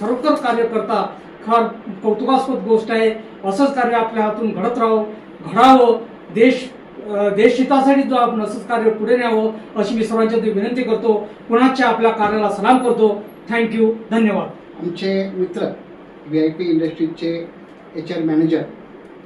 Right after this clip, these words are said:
Speaker 2: आम्ही बरोबर काम केलेलं आहे आणि विशेष म्हणजे महाराष्ट्र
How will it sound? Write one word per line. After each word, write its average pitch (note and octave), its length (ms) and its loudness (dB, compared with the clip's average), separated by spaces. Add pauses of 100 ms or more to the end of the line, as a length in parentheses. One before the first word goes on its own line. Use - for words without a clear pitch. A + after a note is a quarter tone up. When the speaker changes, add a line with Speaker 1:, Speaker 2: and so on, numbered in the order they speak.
(720)
Speaker 2:
आम्ही E3 180 4
बरोबर E3 360 0
काम E3 280 -4
केलेलं E3 320 -2
आहे C#3 100 -8 (800)
आणि D#3+ 360 2 (180)
विशेष E3+ 220 -6 (120)
म्हणजे D#3 180 -2
महाराष्ट्र D#3 440 -6